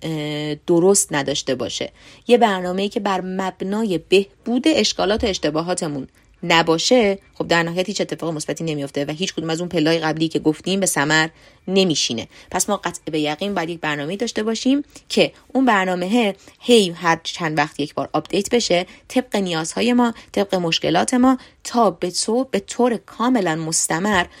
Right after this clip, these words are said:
ما بتونیم پیشرفت بکنیم، ما بتونیم بر اساس اشکالات و اشتباهاتی که داریم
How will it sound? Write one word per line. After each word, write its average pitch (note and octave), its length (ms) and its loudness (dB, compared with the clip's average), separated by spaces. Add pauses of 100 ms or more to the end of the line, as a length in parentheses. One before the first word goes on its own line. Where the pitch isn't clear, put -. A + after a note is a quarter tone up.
(200)
ما G#3+ 80 -2
بتونیم A#3 360 -2
پیشرفت - 640 -2
بکنیم، C#3 400 -8 (300)
ما F#3 80 -4
بتونیم A3+ 300 -2
بر F#3+ 300 -4
اساس G3+ 340 -2
اشکالات F#3+ 500 -2
و - 20 0
اشتباهاتی E3+ 600 -4
که E3+ 100 -2
داریم F3 500 4